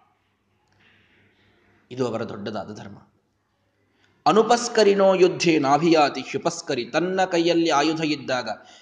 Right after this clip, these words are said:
ಎದುರಿಗಿನವನ ಕೈಯಲ್ಲಿ ಆಯುಧ ಬಿದ್ದಾಗ ಅವನ ಮೇಲೆ ಎಂದೂ ಪ್ರಹಾರ ಮಾಡಲಿಲ್ಲ. ಇದು ಕ್ಷತ್ರಿಯನ ದೊಡ್ಡದಾದ ಧರ್ಮ. ಅವನ ಕೈಯಲ್ಲೂ ಆಯುಧ ಇದ್ದಾಗ ನಾನು ಅವನನ್ನು ಹೊಡಿತೀನಿ. ಇಲ್ಲ ಅಂದ್ರೆ ನಾನು ಆಯುಧ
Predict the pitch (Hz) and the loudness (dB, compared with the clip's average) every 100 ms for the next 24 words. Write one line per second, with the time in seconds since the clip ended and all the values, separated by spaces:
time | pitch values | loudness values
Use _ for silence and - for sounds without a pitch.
0 | _ 123 131 156 160 151 147 139 135 135 | _ 0 2 4 2 0 -2 -2 -4 -4
1 | 143 139 135 113 127 139 135 117 131 131 | -2 -2 -2 -2 0 -2 -4 -6 -6 -4
2 | 143 156 127 113 - - - 131 131 131 | 2 4 2 -2 -8 -12 -4 -2 -2 -2
3 | 127 120 131 151 117 123 127 120 110 117 | -4 -4 -4 -4 -4 -2 -2 -2 -4 -8
4 | 110 101 95 _ _ _ _ _ 113 113 | -10 -12 -14 _ _ _ _ _ -14 -12
5 | - 127 - 127 123 117 131 139 147 139 | -10 -10 -8 -6 -6 -6 -8 -4 0 0
6 | 123 127 117 110 - - - - _ _ | -2 -6 -6 -8 -10 -16 -18 -20 _ _
7 | _ _ _ _ - 127 135 143 143 147 | _ _ _ _ -6 -2 -2 -2 -2 2
8 | 156 208 202 202 196 196 196 240 226 214 | 4 6 8 8 8 6 6 6 6 4
9 | 208 208 202 151 147 156 - _ _ _ | 2 0 0 0 -2 -8 -18 _ _ _
10 | _ _ _ _ _ _ _ _ _ - | _ _ _ _ _ _ _ _ _ -6
11 | 226 240 240 247 220 233 254 220 240 | 0 2 2 2 2 4 4 6 6